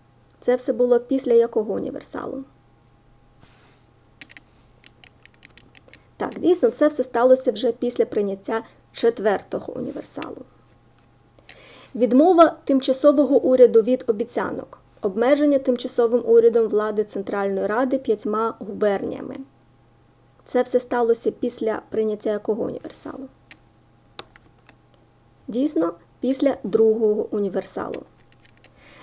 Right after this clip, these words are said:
Звернення тимчасового уряду до Центральної Ради, утворення Генерального секретаріату. Це все сталося після прийняття першого універсалу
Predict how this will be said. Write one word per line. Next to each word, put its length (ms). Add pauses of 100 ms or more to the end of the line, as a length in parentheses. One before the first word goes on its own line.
Звернення 680 (100)
тимчасового 720
уряду 560
до 180
Центральної 640
Ради, 400 (400)
утворення 760
Генерального 960
секретаріату. 920 (800)
Це 140
все 160
сталося 480
після 300
прийняття 600 (1600)
першого 560
універсалу 840